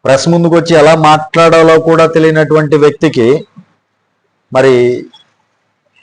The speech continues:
మరి ఆయన ఏం చేస్తున్నాడు, ఆయన రాష్ట్రాన్ని ఏ విధంగా డెవలప్ చేస్తాడు, ఒకవేళ గెలిస్తే,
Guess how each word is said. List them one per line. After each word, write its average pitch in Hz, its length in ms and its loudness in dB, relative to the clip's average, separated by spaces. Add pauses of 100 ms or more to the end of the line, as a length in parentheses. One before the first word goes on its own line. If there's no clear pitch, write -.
(200)
మరి 139 240 0
ఆయన 139 200 2
ఏం 156 180 0
చేస్తున్నాడు, 147 640 2
ఆయన 139 260 2
రాష్ట్రాన్ని 147 520 0
ఏ 139 100 4
విధంగా 156 320 2
డెవలప్ 151 460 2
చేస్తాడు, 147 300 0
ఒకవేళ 139 300 2
గెలిస్తే, 143 420 0